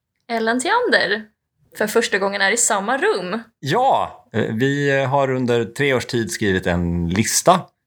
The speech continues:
Speaker 2: på saker vi vill prata om men inte har kunnat när vi kom på det eller bedömt det nödvändigt.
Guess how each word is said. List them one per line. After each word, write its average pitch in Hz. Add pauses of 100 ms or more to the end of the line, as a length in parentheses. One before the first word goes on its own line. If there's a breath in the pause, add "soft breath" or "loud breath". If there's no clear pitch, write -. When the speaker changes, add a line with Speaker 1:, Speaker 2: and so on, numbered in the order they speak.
Speaker 2:
på 123
saker 123
vi 120
vill 113
prata 135
om 151
men 127
inte 120
har 113 (100)
kunnat 143
när 131
vi 123
kom 123
på 120
det 131
eller 107
bedömt 101
det 117
nödvändigt. 107